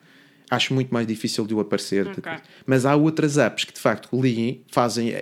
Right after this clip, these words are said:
Speaker 1: esse, sim, esse tipo de leitura que é no fundo, eh, vertical e que nós escolhemos a velocidade com que queremos ler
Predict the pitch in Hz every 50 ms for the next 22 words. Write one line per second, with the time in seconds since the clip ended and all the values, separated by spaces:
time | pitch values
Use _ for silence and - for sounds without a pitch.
0 | - _ - 143 135 131 - - 139 131 117 104 - 139 127 - - 131 127 -
1 | 123 123 131 127 127 127 120 110 104 98 92 - - - 117 113 110 101 98 110
2 | 110 - - 120 113 104 101 92 - - - - - - _ - 120 123 120 117
3 | 113 110 110 107 104 98 98 95 92 87 90 87 85 85 87 82 - - - -
4 | - - - 110 123 - - 123 - - 104 104 143 190 - - _ _ _ _
5 | _ - - - _ _ - - 127 127 135 131 127 123 117 - - - - -
6 | 139 127 131 131 127 113 104 104 113 98 110 117 110 - - 110 104 - - 107
7 | 104 - - 110 110 104 101 98 - - 104 104 113 135 131